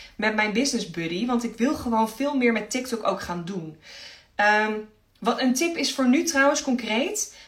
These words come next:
Als je video of reels maakt op Instagram, dat je ze dan even opslaat. Niet nadat je ze hebt gepost, want dan komt het Instagram logo erop.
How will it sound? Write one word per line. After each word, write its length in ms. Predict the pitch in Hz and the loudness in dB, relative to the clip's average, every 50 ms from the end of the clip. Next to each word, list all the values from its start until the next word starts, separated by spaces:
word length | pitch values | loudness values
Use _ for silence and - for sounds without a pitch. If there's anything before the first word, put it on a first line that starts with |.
| - - | -6 2
Als 280 | - 240 302 294 - | 4 4 4 4 2
je 180 | - 294 277 277 | 2 2 2 0
video 460 | - - - 294 285 285 277 254 262 | 0 -4 -6 -2 0 2 2 2 2
of 180 | - 226 185 180 175 | 0 -2 -4 -6 -4
reels 280 | 175 220 262 294 277 - | -2 0 0 0 0 0
maakt 280 | 240 226 220 220 220 - | 0 0 0 0 -2 -6
op 100 | - - | -10 -8
Instagram, 720 | - 240 294 311 - - 269 - 233 220 214 214 208 208 214 - - - - - - | -6 -4 -2 -2 -2 -2 -4 -4 -2 0 0 0 0 -2 -4 -8 -12 -20 -20 -10 -2
dat 220 | - 226 262 262 | 0 0 0 0
je 60 | 247 | 0
ze 120 | 214 - 240 | -2 0 0
dan 140 | 220 214 208 | 0 0 0
even 260 | 202 202 - 196 - - | -2 -2 -4 -10 -12 -4
opslaat. 720 | - - 311 302 - - - 254 233 247 311 370 - - - | 0 0 0 0 -2 -2 2 4 4 4 4 2 0 0 2
Niet 420 | 226 226 254 302 - - - - 208 | 4 4 4 4 2 -2 -4 -6 -6
nadat 480 | 196 196 202 208 196 190 208 247 247 | -2 0 2 2 4 4 2 2 2
je 60 | - | 2
ze 100 | - - | 2 2
hebt 120 | 285 277 - | 2 0 0
gepost, 520 | - 240 - - 233 240 311 349 - - | -6 -6 0 2 2 2 2 2 -2 -4
want 180 | - 208 196 190 | -6 -6 -4 -2
dan 180 | 214 214 220 | -2 -2 -2
komt 220 | 220 233 220 - - | -2 -4 -4 -4 -6
het 100 | 185 - | -8 -6
Instagram 480 | - 240 285 277 - 269 247 233 226 | -4 -4 -2 -2 -2 -2 0 0 2
logo 400 | 226 226 226 226 220 - 214 214 | 2 2 2 0 0 -4 -4 -4
erop. 400 | 202 202 196 196 254 302 - - | -4 -4 -2 0 -2 -2 -2 -6